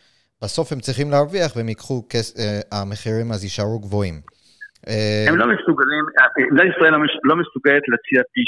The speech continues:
Speaker 2: שש, היא מסוגלת להציע פי עוד כמה אחוזים.
Speaker 1: לא, בסדר,
Speaker 2: ולכן,
Speaker 1: כן.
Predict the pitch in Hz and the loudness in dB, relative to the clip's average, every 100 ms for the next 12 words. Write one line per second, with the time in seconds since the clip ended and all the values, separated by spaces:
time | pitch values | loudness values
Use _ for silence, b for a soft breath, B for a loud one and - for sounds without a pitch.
0 | - 117 101 95 - 117 - 123 156 151 | 2 2 0 0 0 -2 -2 2 2 4
1 | 120 - 131 143 135 135 131 135 131 - | 2 2 2 4 4 4 2 2 2 2
2 | 123 127 - 113 - 214 175 135 - 220 | 2 2 0 -6 0 2 2 0 2 2
3 | 107 117 165 165 151 147 - 104 | 2 2 4 4 2 -4 -8 -8